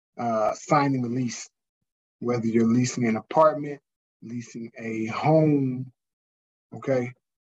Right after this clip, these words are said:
But, uh, not a car lease, just an apartment or a home. Fifteen questions that you should ask,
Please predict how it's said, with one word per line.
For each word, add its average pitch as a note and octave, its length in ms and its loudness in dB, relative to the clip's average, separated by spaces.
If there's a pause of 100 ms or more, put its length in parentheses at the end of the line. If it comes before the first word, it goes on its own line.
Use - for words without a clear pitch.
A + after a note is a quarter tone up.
But, A#2 400 -4
uh, A2+ 220 -2
not C3 300 4
a - 20 0
car C#3 240 4
lease, A#2 320 -4
just A2+ 220 -10
an A2+ 100 -4
apartment B2+ 560 0
or A#2 180 -4
a A2+ 60 -6
home. A#2 380 -4 (600)
Fifteen C#3 540 2
questions B2+ 800 -2
that A#2 220 0
you A#2 180 2
should C#3 580 2
ask, A2+ 400 -2